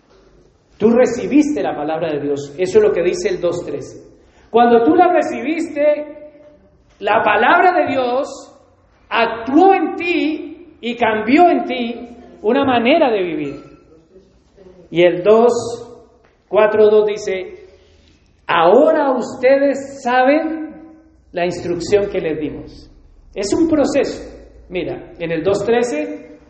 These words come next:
ellos la recibieron por primera vez. Pero en el cuatro dos ellos ya saben. Así que en el dos trece le están diciendo A, E, I, O, U, uno, dos, tres, cuatro, cinco. Pero en el cuatro dos ellos ya saben.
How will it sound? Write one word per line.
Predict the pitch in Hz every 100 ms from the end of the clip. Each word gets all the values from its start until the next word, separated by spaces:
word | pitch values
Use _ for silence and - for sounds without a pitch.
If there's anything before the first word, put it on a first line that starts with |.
| -
ellos | 175 196
la | 208 180
recibieron | 160 - 147 190 196 -
por | 156
primera | 143 139 143 139
vez. | 123 - - - _ _ _ _ _ _ _ _ - 143
Pero | 277 277
en | 269
el | 269 254 262
cuatro | 302 370 381 359 349
dos | 339 339 370 - - - -
ellos | 262 294 285
ya | 294
saben. | 277 - 330 381 370 247 160 123 - - - _ _ _ -
Así | 233 320
que | 320 302
en |
el | 262 233 233
dos | 294 339 -
trece | 311 277 - 294
le | 247 226
están | 220 247
diciendo | 247 254 254 247
A, | 254 240 240 240
E, | 233 233
I, | 233 240
O, | 240 247
U, | 277 320 339 320 - -
uno, | 226 277 247
dos, | 240 240
tres, | 233 226
cuatro, | 226 226 214
cinco. | 233 262 262 320 330 320 - -
Pero | 269 262
en | 262
el | 254 254
cuatro | 320 370 381 311 277 269 269
dos | 330 285 208 - -
ellos | 240 254 285
ya | 277
saben. | 254 - 302 330 302 247 208 - - -